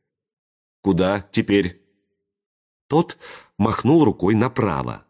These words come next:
Кэлен без колебаний двинулась в указанном направлении. «Послушай, Зет, тут же запросто можно заблудиться. Как тебе удается ориентироваться в этом лабиринте?» поинтересовался Чейз. Ну,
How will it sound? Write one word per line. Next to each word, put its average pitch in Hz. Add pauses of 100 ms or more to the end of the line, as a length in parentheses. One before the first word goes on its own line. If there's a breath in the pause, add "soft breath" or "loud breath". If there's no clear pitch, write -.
(760)
Кэлен 107
без 85
колебаний 123 (300 loud breath)
двинулась 147
в 85
указанном 95
направлении. 76 (1300)
«Послушай, 90
Зет, 87 (500)
тут 147
же 175
запросто 156
можно 147
заблудиться. 135 (800)
Как 123
тебе 123
удается 120
ориентироваться 123
в 98
этом 92
лабиринте?» 123 (420 loud breath)
поинтересовался 85
Чейз. - (800)
Ну, 131